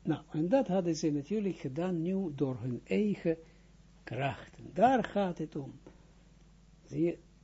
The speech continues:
altijd komt er een, eh, ehm, in het leven van elke mens,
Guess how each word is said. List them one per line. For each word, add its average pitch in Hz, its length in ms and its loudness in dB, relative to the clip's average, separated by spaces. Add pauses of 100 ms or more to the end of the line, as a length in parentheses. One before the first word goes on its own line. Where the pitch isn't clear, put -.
(140)
altijd 185 640 0
komt 180 380 0
er 165 140 4
een, 147 300 0 (500)
eh, 139 480 -2 (1500)
ehm, 131 480 -2 (680)
in 147 180 0
het 143 140 -2
leven 214 380 4
van 175 340 2 (1200)
elke 175 380 2
mens, - 520 -8